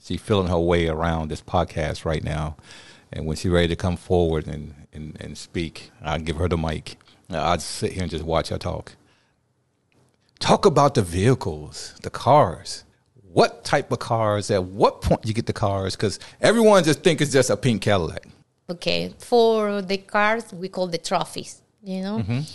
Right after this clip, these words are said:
Speaker 2: Uh, the first one is, um, the Chevy Malibu, you
Speaker 1: Mm-hmm.
Speaker 2: know, that you can reach it. You can reach it, that one as a consultant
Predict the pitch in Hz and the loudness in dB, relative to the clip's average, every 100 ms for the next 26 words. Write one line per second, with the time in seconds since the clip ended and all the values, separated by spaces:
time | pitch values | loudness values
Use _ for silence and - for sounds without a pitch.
0 | - - - 165 160 170 - 202 - 202 | -20 -20 -10 -8 -4 -4 -2 -4 -2 -6
1 | 190 170 165 - 170 170 170 170 165 160 | -4 -4 -6 -6 -4 -4 -6 -6 -8 -12
2 | _ - 170 165 - 175 180 185 190 _ | _ -16 -8 -4 -2 -2 -4 -6 -12 _
3 | 175 165 165 185 208 339 - _ _ _ | -20 -12 -6 -6 -4 -8 -10 _ _ _
4 | 185 190 214 190 170 160 - 160 170 175 | -8 -6 -6 -6 -6 -8 -8 -6 -4 -4
5 | - 180 165 - 165 170 165 - 175 170 | -2 -4 -6 -8 -8 -6 -8 -8 -8 -6
6 | 170 165 160 160 165 170 147 - 175 - | -8 -10 -12 -14 -14 -12 -8 -6 -6 -6
7 | 285 | -10